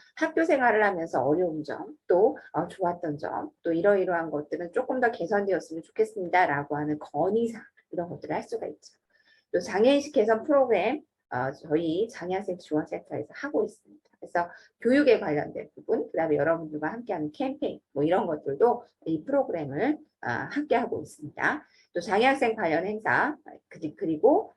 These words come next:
취업 프로그램, 또 대학 내 센터 연계 프로그램을 운영하면서,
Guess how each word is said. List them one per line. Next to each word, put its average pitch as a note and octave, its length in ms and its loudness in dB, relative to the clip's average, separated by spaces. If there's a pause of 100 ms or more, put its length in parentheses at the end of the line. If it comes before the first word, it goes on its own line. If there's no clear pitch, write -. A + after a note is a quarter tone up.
취업 E4+ 320 4
프로그램, C#3 380 -4 (500)
또 E3 160 -2
대학 F3 360 0
내 E3+ 120 -4
센터 C#4 480 2
연계 E3+ 440 -2
프로그램을 E3+ 760 -4 (200)
운영하면서, F#3 840 0